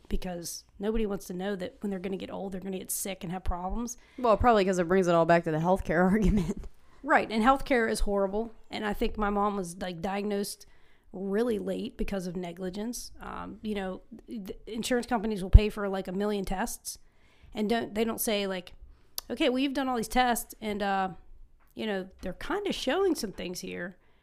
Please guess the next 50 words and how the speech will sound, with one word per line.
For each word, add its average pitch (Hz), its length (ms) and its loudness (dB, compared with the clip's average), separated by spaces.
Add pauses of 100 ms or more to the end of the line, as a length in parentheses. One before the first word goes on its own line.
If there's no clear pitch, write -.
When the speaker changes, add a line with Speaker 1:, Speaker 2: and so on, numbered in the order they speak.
(120)
Speaker 1:
but 247 140 6
there's 269 180 0
no, 269 180 4
like, 247 300 2
treatment 262 500 0
plan. 392 340 4 (300)
Like, 247 220 -2
you 269 80 0
know, 370 100 2
even 233 220 -2
in 233 80 -2
mental 233 200 -2
health, 277 260 0
like, 175 120 -6
you 269 80 -2
diagnose 220 440 0
somebody, 196 240 -4
there's, 285 180 -4
like, 339 100 -6
a 240 60 -4
treatment 302 340 -4
plan 185 160 8
you're 185 80 -8
supposed - 220 -2
to - 60 -10
follow - 480 -4 (180)
to 220 80 -4
help 277 160 2
that - 160 4
person. - 340 8 (440)
So - 100 -4
if 226 100 0
you 339 80 6
have 320 120 4
all 233 240 2
these 269 160 0
indications 233 580 -2
and 190 140 -4
blood 190 200 -2
work 208 220 -4
and 202 100 -6
scans 190 400 -6
and 185 60 -4
all 185 60 -6
this 202 100 -8
stuff, 247 180 -2
this 190 140 -8
person 190 240 2
has 185 100 -6
cancer, 190 400 -6